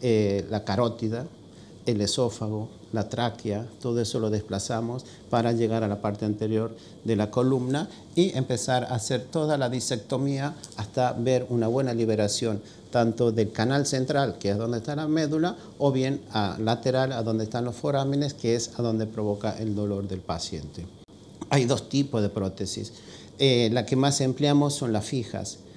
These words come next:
que nosotros al, al quitar el disco vamos a poner la prótesis a donde hemos quitado el disco. Actualmente la misma prótesis ya trae, eh, tornillos hacia arriba, hacia abajo, en lo cual ya se quedan fijados.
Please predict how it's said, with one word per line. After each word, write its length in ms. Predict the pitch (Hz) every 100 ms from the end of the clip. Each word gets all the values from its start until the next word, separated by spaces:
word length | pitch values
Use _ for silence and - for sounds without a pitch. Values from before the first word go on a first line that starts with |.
| -
que 100 | 120
nosotros 520 | 123 113 143 120 117 -
al, 160 | 120 -
al 160 | 123 113
quitar 340 | 143 143 156
el 140 | 165 170
disco 420 | 160 156 190 190 - -
vamos 460 | 131 131 135 131 98
a 280 | 117 104
poner 400 | 104 127 127 110 -
la 200 | 113 110
prótesis 560 | 147 147 165 - 151 -
a 240 | 139 135
donde 360 | 135 151 147 139
hemos 200 | 147 147
quitado 340 | 156 151 160
el 80 | 165
disco. 420 | 180 170 - 202 - - - -
Actualmente 760 | 127 147 131 135 139 131 156 156 - -
la 140 | 107
misma 380 | 117 156 185 180
prótesis 540 | - 165 160 147 - 131
ya 160 | 113
trae, 400 | 127 127 123 113 -
eh, 140 | 110
tornillos 600 | 104 123 117 123 113 104
hacia 220 | 107 107 110
arriba, 220 | 123 113
hacia 180 | 107 151
abajo, 420 | 156 143 190 - - -
en 60 | 127
lo 80 | 110
cual 300 | 127 120 107
ya 180 | 110 110
se 180 | 113
quedan 300 | - 107 98
fijados. 500 | - 95 - 67 76